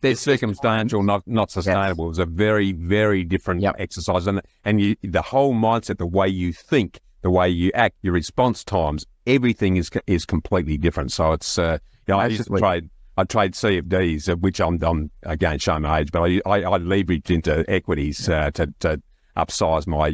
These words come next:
Speaker 2: uh, position size, and, and I got fried on, on occasion. Just like I said, the, the stress of
Speaker 1: It's
Speaker 2: this
Speaker 1: true, yeah.
Speaker 2: exercise, uh, you know, the
Speaker 1: The
Speaker 2: steering,
Speaker 1: mental,
Speaker 2: steering
Speaker 1: the
Speaker 2: and
Speaker 1: mental
Speaker 2: like
Speaker 1: anguish for, for, it's like minute by minute. It's,
Speaker 2: Oh.
Speaker 1: it's different. It's just different.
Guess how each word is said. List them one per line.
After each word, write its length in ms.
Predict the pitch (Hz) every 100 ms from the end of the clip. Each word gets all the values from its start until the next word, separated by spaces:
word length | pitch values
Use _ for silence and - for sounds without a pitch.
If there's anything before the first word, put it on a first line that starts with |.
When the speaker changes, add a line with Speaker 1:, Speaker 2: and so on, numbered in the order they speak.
| 76
Speaker 2:
uh, 40 | 76
position 460 | 80 92 - 85
size, 420 | - 71 69 76
and, 160 | 80 80 90
and 120 | 87
I 120 | 90
got 180 | 73 -
fried 500 | - 95 92 82 69
on, 260 | 67 69 -
on 100 | 78
occasion. 420 | 71 - 73 82 85
Just 220 | 147 -
like 220 | 113 98
I 20 |
said, 200 | 90 113
the, 140 | 87 - _ _ -
the 100 | 85
stress 840 | - - 113 135 107 - - - _ _ _ -
of 80 | 95
Speaker 1:
It's 80 | 85
Speaker 2:
this 120 | 85
Speaker 1:
true, 120 | -
yeah. 120 | 90
Speaker 2:
exercise, 460 | 98 90 90 85 - -
uh, 120 | 98
you 100 | 98
know, 100 | 101
the 100 | 92
Speaker 1:
The 60 | 113
Speaker 2:
steering, 240 | 117 123
Speaker 1:
mental, 340 | 113 147 127 107
Speaker 2:
steering 280 | 120 110
Speaker 1:
the 60 | 104
Speaker 2:
and 60 | 135
Speaker 1:
mental 260 | 156 143
Speaker 2:
like 80 | 131
Speaker 1:
anguish 440 | 139 139 131 -
for, 300 | - 123 110 - -
for, 180 | 120 -
it's 280 | 143 -
like 240 | 143 135 98
minute 380 | 110 147 151 -
by 200 | 120 110
minute. 380 | 120 135 95 - _
It's, 80 | 117
Speaker 2:
Oh. 220 | 156 127 - -
Speaker 1:
it's 200 | 117 _ -
different. 460 | 135 - 123 101 110
It's 140 | 107
just 220 | 143 -
different. 380 | 135 - 104